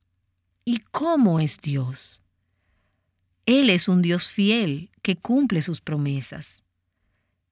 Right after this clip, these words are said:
Él está en íntima unión con la Trinidad y con su pueblo. Hay intimidad. Nos ha comprado para ser la novia de su Hijo, Jesucristo, y Cristo es fiel a su novia.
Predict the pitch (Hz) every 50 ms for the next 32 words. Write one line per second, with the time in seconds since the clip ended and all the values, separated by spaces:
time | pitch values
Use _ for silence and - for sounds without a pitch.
0 | _ _ _ _ - - 233 311 339 349 302 - - - - 170 165 156 127 -
1 | _ _ _ - 196 202 202 202 220 277 349 381 392 - - 320 285 277 247 214
2 | 208 190 190 202 208 196 175 170 - 180 170 170 165 160 - 165 175 175 175 175
3 | 180 175 165 233 285 285 247 196 165 - - 196 175 - 180 170 160 - - 175
4 | 156 - - 151 143 151 151 156 151 131 120 131 147 156 - _ _ _ _ _
5 | _ _ _ _ _ _ - - 175 214 254 277 247 185 165 165 165 156 - 156
6 | 151 156 143 - 143 139 139 131 - _ - _ _ _ _ _ _ _ _ _
7 | _ _ _ _ - 196 202 202 202 - - 247 - - 359 370 311 - 214 202
8 | 185 180 180 165 185 185 185 180 - - 226 233 247 262 254 240 214 208 220 240
9 | 277 269 220 180 165 165 165 - - 170 156 156 160 156 - - - 139 - -
10 | 156 156 - 180 156 - - 170 185 196 208 - - - - 143 147 _ _ _
11 | _ _ _ _ - - _ _ _ _ - 208 196 - - 226 277 320 285 -
12 | - 214 196 214 220 - - - - - 202 196 214 262 311 285 208 180 - -
13 | 165 156 147 151 147 147 147 135 143 165 131 - _